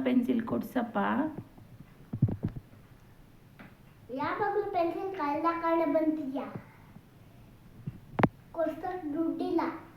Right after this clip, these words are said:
Speaker 1: ಅಪ್ಪ, please ಅಪ್ಪ, ಕೊಡ್ಸಪ್ಪ, ಹೋಮ್‌ವರ್ಕ್ ಬರೀಬೇಕು ಅಪ್ಪ.
Speaker 2: ಇಲ್ಲ, ಕೊಡ್ಸಲ್ಲ.
Speaker 1: ಯಾಕಪ್ಪ ಕೊಡ್ಸಲ್ಲ ಅಂತಿದ್ದೀರಾ?
Speaker 2: ಇನ್ನು ಯಾವಾಗ್ಲೂ ಪೆನ್ಸಿಲ್ ಕಳ್ದಾಕೊಂಡ್ ಬರ್ತೀಯ, ಅದಕ್ಕೆ.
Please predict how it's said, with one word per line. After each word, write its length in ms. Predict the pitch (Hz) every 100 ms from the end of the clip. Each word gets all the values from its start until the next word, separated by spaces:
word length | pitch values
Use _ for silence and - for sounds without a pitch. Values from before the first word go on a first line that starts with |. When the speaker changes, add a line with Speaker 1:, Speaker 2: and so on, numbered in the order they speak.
| - - - - - - - -
Speaker 1:
ಅಪ್ಪ, 220 | 226 -
please 600 | 254 - 254 254 294 -
ಅಪ್ಪ, 240 | 269 - 240
ಕೊಡ್ಸಪ್ಪ, 720 | 233 233 214 - 277 262 247 226 233
ಹೋಮ್‌ವರ್ಕ್ 600 | 262 240 262 302 277 269
ಬರೀಬೇಕು 480 | 247 254 254 - 220
ಅಪ್ಪ. 280 | 233 - 220 220 233 320 349 - - - - - - - - - - -
Speaker 2:
ಇಲ್ಲ, 160 | 302 339 311
ಕೊಡ್ಸಲ್ಲ. 380 | 294 269 277 262 - - - - - - - - -
Speaker 1:
ಯಾಕಪ್ಪ 520 | 254 233 285 339 320 294
ಕೊಡ್ಸಲ್ಲ 500 | 285 254 - 247 247
ಅಂತಿದ್ದೀರಾ? 600 | 247 233 233 226 220 233 311 359 - - - - - - - - - - - - - - - -
Speaker 2:
ಇನ್ನು 280 | 285 311 320
ಯಾವಾಗ್ಲೂ 600 | 320 302 330 381 381 359
ಪೆನ್ಸಿಲ್ 460 | 330 320 381 370 359
ಕಳ್ದಾಕೊಂಡ್ 680 | 285 285 302 302 311 311 269
ಬರ್ತೀಯ, 240 | 262 254
ಅದಕ್ಕೆ. 540 | 233 262 262 220 220